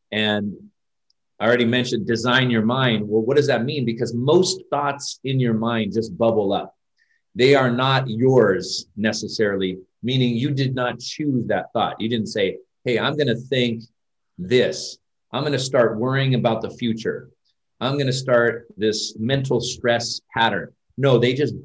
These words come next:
bubble up because they're habituated. So when we want to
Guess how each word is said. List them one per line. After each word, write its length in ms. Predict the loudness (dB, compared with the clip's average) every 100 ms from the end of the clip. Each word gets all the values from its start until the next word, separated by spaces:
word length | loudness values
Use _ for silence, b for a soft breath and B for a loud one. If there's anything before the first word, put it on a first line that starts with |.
| -18 _ -6
bubble 480 | 0 2 2 2 -2
up 280 | -2 -4
because 340 | -6 -2 -2 0
they're 160 | 0
habituated. 680 | 0 -2 -2 -2 0 0 -2 -14 _ _
So 200 | -2 2 2 0 -6 -4
when 200 | -2 0
we 140 | 0
want 340 | 0 0 -2 -4 -4
to 420 | -2 0 0 -4